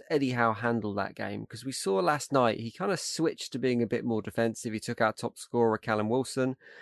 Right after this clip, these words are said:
Willock was rested as well. So does he approach the Manchester City game, bearing in mind what happened at Leeds United this week?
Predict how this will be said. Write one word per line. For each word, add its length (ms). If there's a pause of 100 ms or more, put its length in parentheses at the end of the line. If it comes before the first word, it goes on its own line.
(120)
Willock 420
was 160
rested 560
as 160
well. 400 (180)
So 380 (140)
does 160
he 80
approach 340
the 60
Manchester 440
City 280
game, 220
bearing 260
in 40
mind 200
what 120
happened 220
at 60
Leeds 260
United 520 (440)
this 220
week? 360